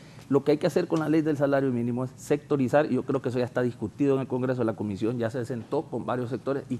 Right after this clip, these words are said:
qué, y qué sectores se pueden beneficiar. Ahora, si meten a la maquila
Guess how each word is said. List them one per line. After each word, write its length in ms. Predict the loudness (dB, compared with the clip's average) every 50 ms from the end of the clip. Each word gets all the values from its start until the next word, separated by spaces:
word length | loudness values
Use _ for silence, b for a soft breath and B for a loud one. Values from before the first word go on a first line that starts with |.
| -8 -12 -4
qué, 220 | -2 -2 -2 -2 -6 -12
y 60 | -10 0
qué 200 | 4 6 6 6
sectores 440 | 4 -2 -2 0 0 2 2 2
se 60 | -2 -2
pueden 280 | -2 0 0 2 2
beneficiar. 480 | 0 -2 -2 -6 -8 -8 -8 -8 -10 -10 B B B B B B B B B B B B B B B B
Ahora, 240 | 8 8 8 8 6
si 160 | -2 -4 -2
meten 320 | 0 -2 -2 4 4 6 8
a 40 | 8
la 120 | 8 8
maquila 580 | 6 4 2 2 2 4 4 4 4 2 0